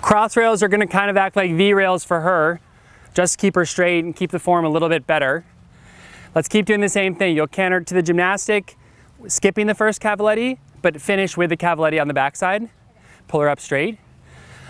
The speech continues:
I'm gonna make these a little wider than we normally would because I want you to feel like you are forced to follow across until she lands and not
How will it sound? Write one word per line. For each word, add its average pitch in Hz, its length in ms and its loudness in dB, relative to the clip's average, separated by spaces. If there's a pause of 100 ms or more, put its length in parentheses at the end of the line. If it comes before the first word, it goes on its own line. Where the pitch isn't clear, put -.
I'm 156 60 2
gonna 165 100 4
make 196 220 2
these 220 200 2
a 165 80 -2
little 185 280 2
wider 170 280 2
than 160 120 0
we 156 80 2
normally 156 320 0
would 135 420 -2 (680)
because 147 160 0
I 160 60 2
want 160 300 0
you 170 500 2 (840)
to 160 120 2
feel 196 420 2
like 185 360 2 (1400)
you 160 140 4
are 156 100 4
forced 202 680 0
to 170 100 0
follow 175 320 4
across 160 400 0
until 156 220 -2
she 147 160 -2
lands 143 580 -2 (340)
and 147 140 2
not 156 280 2